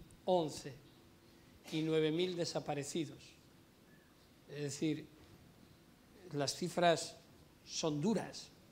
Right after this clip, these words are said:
son durísimas, pero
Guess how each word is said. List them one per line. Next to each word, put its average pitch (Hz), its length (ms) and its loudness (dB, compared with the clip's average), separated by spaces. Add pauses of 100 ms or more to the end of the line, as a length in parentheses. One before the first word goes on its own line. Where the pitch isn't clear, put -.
(340)
son 151 340 -6
durísimas, 156 800 -4 (840)
pero 185 560 6